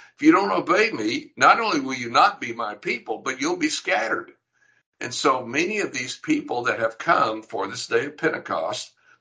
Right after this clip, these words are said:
in thirty-three A D were part of the dispersion.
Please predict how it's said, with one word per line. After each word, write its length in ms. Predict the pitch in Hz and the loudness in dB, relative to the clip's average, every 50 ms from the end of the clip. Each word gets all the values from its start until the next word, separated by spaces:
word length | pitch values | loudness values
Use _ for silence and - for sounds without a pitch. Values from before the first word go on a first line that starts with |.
| _ _ - | _ _ -6
in 180 | 123 117 107 | -4 -4 -2
thirty-three 580 | - 135 120 117 117 117 117 - 120 117 113 110 | 2 2 4 4 2 0 -4 -6 -4 -2 0 0
A 120 | 107 104 | 0 -2
D 500 | 98 110 160 180 - - 123 - - - - - - _ _ | -2 0 0 0 0 0 -4 -6 -10 -12 -16 -20 -20 _ _
were 200 | - - - - | 2 4 4 4
part 280 | - - 135 143 147 147 | 2 4 6 6 6 6
of 60 | 147 | 2
the 80 | 147 143 | 0 -4
dispersion. 680 | 143 139 - - - 139 139 147 151 143 - 117 117 | -6 -6 -8 -4 -2 2 2 4 2 2 0 -6 -10